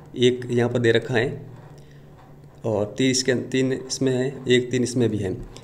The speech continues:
तो हमारा correct answer क्या होगा? सी number option। तो चौथा option भी देख लेते हैं। आठ अगस्त उन्नीस सौ बयालीस ईस्वी को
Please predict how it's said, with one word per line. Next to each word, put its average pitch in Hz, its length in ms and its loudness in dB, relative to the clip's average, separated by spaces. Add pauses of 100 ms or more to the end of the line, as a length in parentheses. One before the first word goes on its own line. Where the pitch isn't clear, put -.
(160)
तो 110 80 -4
हमारा 110 160 2
correct 113 260 0
answer 120 200 0
क्या 120 140 0
होगा? 113 200 2
सी - 300 0
number 101 200 2
option। - 280 -4 (580)
तो - 60 -12
चौथा 120 200 4
option 123 200 2
भी 123 60 4
देख 120 160 4
लेते 123 180 0
हैं। 143 460 -2
आठ 139 220 0
अगस्त 120 400 2
उन्नीस 117 380 4
सौ 131 80 2
बयालीस 117 420 4
ईस्वी 117 280 0
को 113 280 2